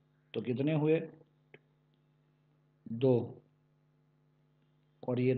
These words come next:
थ्री डिग्री है, तो ऐसा आपको question भी आ सकता है, One degree butyl bromide का reaction करना है, नहीं करना है, समझना है। Neopentile, neopentile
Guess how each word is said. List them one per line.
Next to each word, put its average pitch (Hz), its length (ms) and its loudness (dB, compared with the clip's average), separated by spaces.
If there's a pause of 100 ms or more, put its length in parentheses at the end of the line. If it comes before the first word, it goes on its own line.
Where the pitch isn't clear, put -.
थ्री 135 160 0
डिग्री 123 320 2
है, 107 160 -4 (800)
तो 147 100 0
ऐसा 135 420 2 (280)
आपको 131 520 0 (580)
question 123 420 -2
भी 127 80 2
आ 123 120 2
सकता 120 400 -8
है, 120 100 -4
One 117 220 0
degree 123 300 0
butyl 117 440 -2
bromide 120 540 2
का 135 140 4
reaction 123 560 4
करना 120 300 2
है, 120 220 -6 (1200)
नहीं 120 240 0
करना 120 360 0
है, 117 140 -2
समझना 117 520 -2
है। 113 360 -4
Neopentile, 165 1160 8 (3000)
neopentile 143 1300 4